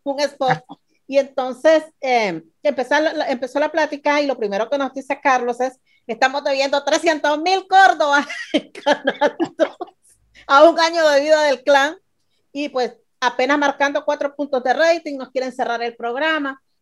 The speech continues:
¡Hala! "¿Ustedes han visto el programa?" Sí, le digo, "Yo sí lo he visto, porque pues yo, a mí me encanta la cultura desde siempre, la cultura popular." Y entonces le dije, "Mira, pues hagamos un, un diagnóstico de programa, tráeme dos programas grabados, quiero analizarlos, quiero ver dónde están los,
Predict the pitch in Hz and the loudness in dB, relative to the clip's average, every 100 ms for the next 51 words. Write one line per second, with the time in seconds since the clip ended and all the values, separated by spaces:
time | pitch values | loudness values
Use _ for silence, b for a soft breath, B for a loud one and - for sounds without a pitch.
0 | _ 160 190 202 202 214 180 165 _ _ | _ -4 0 0 0 0 -2 -8 _ _
1 | _ 233 294 320 349 - 339 294 302 233 | _ 0 2 2 0 0 0 2 0 -2
2 | 202 320 330 262 233 226 226 269 247 214 | -4 0 2 2 -2 -6 -8 -6 0 2
3 | 208 208 208 202 - 190 233 214 202 190 | 0 -2 -10 -10 -16 -10 -4 -2 -2 -4
4 | 226 214 220 233 196 208 208 214 208 190 | -4 -4 -4 -4 -4 -4 -4 -4 -6 -4
5 | 185 190 202 185 190 147 - - _ _ | -2 -2 -6 -12 -12 -10 -14 -20 _ _
6 | _ _ - 208 208 202 196 214 220 202 | _ _ -14 -8 -6 -4 -4 -4 -4 -2
7 | 175 - 262 254 247 233 220 269 277 277 | -2 -4 -10 -10 -6 -8 -6 -4 -4 -6
8 | _ _ _ _ _ 262 339 294 277 302 | _ _ _ _ _ 0 2 4 4 2
9 | 339 330 269 269 302 330 294 214 _ _ | 4 4 2 0 -2 -4 -8 -12 _ _
10 | 277 277 285 285 311 311 311 285 285 285 | -8 -2 -2 0 -2 -4 0 0 2 0
11 | 285 262 277 277 202 190 240 247 214 196 | 0 -2 -4 -4 -2 -2 -2 -4 -4 -4
12 | 233 233 262 240 240 247 254 262 254 262 | -6 -4 -2 -2 -2 -2 -2 0 0 -2
13 | 269 220 185 180 226 240 247 240 254 214 | -6 -8 -6 -4 -6 -4 -4 -4 -6 -6
14 | 180 175 190 190 208 202 196 | -4 -6 -8 -10 -10 -8 -10